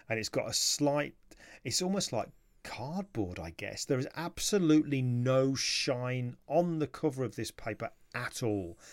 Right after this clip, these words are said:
And I want that because I don't want my pictures to go onto a wall and then you have to kind of do this to try and find the best <laughs> angle to look at them, 'cause you're getting reflections on it, especially when you've got glass.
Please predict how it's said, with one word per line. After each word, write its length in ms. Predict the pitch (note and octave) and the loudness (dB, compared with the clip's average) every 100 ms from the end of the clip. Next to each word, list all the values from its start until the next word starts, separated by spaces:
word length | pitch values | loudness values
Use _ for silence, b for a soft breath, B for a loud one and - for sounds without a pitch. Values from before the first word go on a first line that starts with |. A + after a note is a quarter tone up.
| B - | B 0
And 120 | D3+ | 4
I 60 | |
want 380 | E3 C3+ F3+ F#3 | 4 4 2 0
that 220 | F2 F#2 - | -6 -10 -8
because 240 | C3 B2+ | -4 -2
I 160 | D3 F3+ | 0 0
don't 240 | F3 D3+ | 2 0
want 180 | C#3 C3 | -2 -4
my 120 | C3 | -4
pictures 380 | B2+ - D3 C3 | -4 -6 -4 -6
to 80 | - | -4
go 120 | C3+ | -2
onto 220 | A#2+ A2 A#2 | -2 -2 -2
a 40 | |
wall 520 | G#2+ B2 F#2 F2 A#2+ - b b b b b b | 0 0 0 -4 -10 -14 b b b b b b
and 140 | B2 B2 | -2 0
then 100 | B2+ | 0
you 60 | |
have 200 | A2+ B2 | 0 -4
to 100 | - | -6
kind 200 | B2+ C3+ | -4 0
of 80 | A#2+ | 0
do 220 | - B2+ | 2 2
this 500 | A#2 D3+ G#2 - - b b - | 2 -2 -2 -4 -4 b b -10
to 100 | - | -4
try 240 | - B2 | -2 -2
and 80 | A#2 | -2
find 300 | - A#2+ A#2+ | -2 0 0
the 60 | A2+ | 4
best 320 | C#3+ A2+ - | 4 4 2
<laughs> 20 | |
angle 280 | A#2+ B2 A2 | 2 2 2
to 100 | B2 | 6
look 220 | E3+ F3+ | 6 6
at 60 | A2 | 2
them, 120 | A2 | 0
'cause 200 | G#2 A#2 | -2 0
you're 100 | C3 | 0
getting 240 | C3+ B2+ | 0 0
reflections 640 | A#2+ - D3 B2+ - G#2 F#2 | -4 0 0 0 -6 -8 -6
on 140 | F2 | -8
it, 100 | E2+ - | -8 -6
especially 560 | - - A#3+ A3+ - | -4 -2 -2 0 0
when 120 | C#3 | 0
you've 80 | B2+ | 2
got 200 | A#2 A2 | 0 0
glass. 460 | C3+ C#3 - - | 0 0 -2 -8